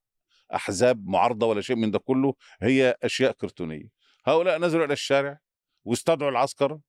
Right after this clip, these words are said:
وطبعا العالم الغربي نظر إليهم و-، و-، و-، و-، وكانوا محل ثقته،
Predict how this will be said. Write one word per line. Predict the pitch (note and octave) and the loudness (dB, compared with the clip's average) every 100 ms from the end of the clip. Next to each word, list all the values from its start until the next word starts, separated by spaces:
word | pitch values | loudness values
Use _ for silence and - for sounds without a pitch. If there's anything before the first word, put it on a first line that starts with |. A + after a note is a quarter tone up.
| _ _ _ _ | _ _ _ _
وطبعا | - C#3 F3 E3+ D3+ A#2+ D3+ C3 C3+ | -2 2 4 4 0 -2 -2 0 -2
العالم | B2 C3+ F#3 F3 | 0 0 2 0
الغربي | C#3 D#3 C3+ A#2+ G#2+ F#2 _ _ | 2 0 0 -4 -6 -10 _ _
نظر | A#2+ D3+ C#3 | -4 0 0
إليهم | A2 C3 C3 A#2 C3+ - _ _ _ _ _ - | -2 0 0 0 -6 -8 _ _ _ _ _ -2
و-، | |
و-، | B2+ C#3 | 2 2
و-، | C#3 C3+ C3 B2+ B2+ C3+ | 0 -4 0 -2 0 -2
و-، | B2 | -2
وكانوا | B2+ D3+ D3+ C3+ | -2 0 2 0
محل | B2 - D#3+ C3+ A2 | -2 -2 -2 -2 -4
ثقته، | - D#3+ - B2 C#3+ A#2+ C#3 D#3 | -4 -4 -2 -4 -4 -8 -10 -14